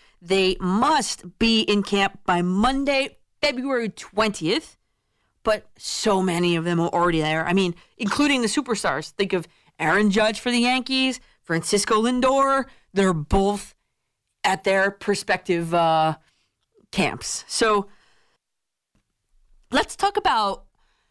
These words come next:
the Yankees starting rotation. I, I was following John and Susan. I wanted to start with the Yankees. I got some, uh, some Jets for you tonight. Did you see that Derek Carr was out at a restaurant in Summit, New Jersey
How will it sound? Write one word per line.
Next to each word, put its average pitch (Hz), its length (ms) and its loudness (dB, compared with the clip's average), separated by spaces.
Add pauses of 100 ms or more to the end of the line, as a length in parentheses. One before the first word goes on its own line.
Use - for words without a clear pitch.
(360)
the 226 120 -2
Yankees 240 420 0
starting 196 320 0
rotation. 165 340 -2
I, 165 120 -2
I 185 80 2
was 175 100 -2
following 277 400 0
John 220 240 -4
and 202 100 -8
Susan. 190 320 -8
I 156 60 -6
wanted 240 220 -4
to 247 40 -6
start 220 240 -4
with 180 80 -8
the 180 80 -6
Yankees. 165 400 -2
I 175 80 -12
got 165 260 -2
some, 156 320 -8
uh, 147 140 0 (300)
some 147 180 -4
Jets 202 380 0
for - 100 -6
you 226 140 2
tonight. 185 380 0
Did 156 140 0
you 208 140 2
see 202 300 2
that 185 200 0
Derek 170 340 0
Carr 156 380 0 (760)
was 175 240 0
out 190 320 2
at 208 100 2
a 196 60 2
restaurant 180 680 0
in 180 80 0
Summit, 247 540 -2
New 269 160 -4
Jersey 226 600 -2